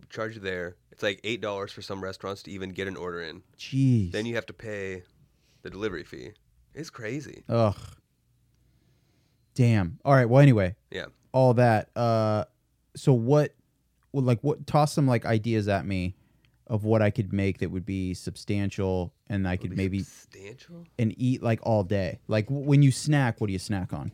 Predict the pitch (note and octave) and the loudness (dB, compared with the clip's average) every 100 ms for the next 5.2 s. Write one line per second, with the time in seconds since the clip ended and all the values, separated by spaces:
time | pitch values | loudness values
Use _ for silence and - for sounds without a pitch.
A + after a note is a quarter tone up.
0 | - A2+ C3 A2+ - G#2 F2+ E2+ G2 G#2 | -8 -6 -4 -4 -4 -4 -4 -6 -6 -6
1 | A2 - B2+ B2 B2+ A#2+ G2+ F#2 F2+ G2 | -6 -8 -6 -6 -6 -10 -12 -10 -8 -8
2 | - - - G3+ A#2+ C#3+ A2 A2 B2 A#2+ | -10 -8 2 4 6 4 2 0 -2 -8
3 | - F#2 A2+ G2+ G2 G2 F#2+ G2 G#2 - | -10 -14 -8 -2 2 4 2 2 0 -2
4 | - - - B2 C#3+ E3+ A#2 A2 A2+ F#2 | -6 -6 2 6 6 4 4 4 2 0
5 | G#2+ - | -4 -6